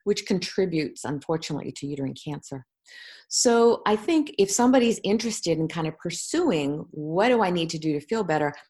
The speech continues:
I'd start with the adrenal profile, a cortisol, you know, evaluation. Look at the Institute of Functional Medicine, find a practitioner that's actually certified in functional medicine 'cause they have some more experience,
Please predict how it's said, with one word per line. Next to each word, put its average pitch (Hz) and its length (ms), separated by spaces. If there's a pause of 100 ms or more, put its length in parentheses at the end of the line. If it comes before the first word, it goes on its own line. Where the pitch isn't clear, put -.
(120)
I'd 220 120
start 185 260
with 185 100
the 156 100
adrenal 151 300
profile, 214 520
a - 60
cortisol, 151 600 (180)
you 160 80
know, 147 280
evaluation. 156 680 (360)
Look 214 360 (100)
at 185 140
the 165 140
Institute 175 380
of 170 80
Functional 160 360
Medicine, 190 460
find 147 180
a 147 40
practitioner 147 520
that's 139 180
actually 139 280
certified 151 500
in 143 100
functional 139 380
medicine 139 360
'cause 139 140
they 139 80
have 139 140
some - 160
more 135 100
experience, 202 640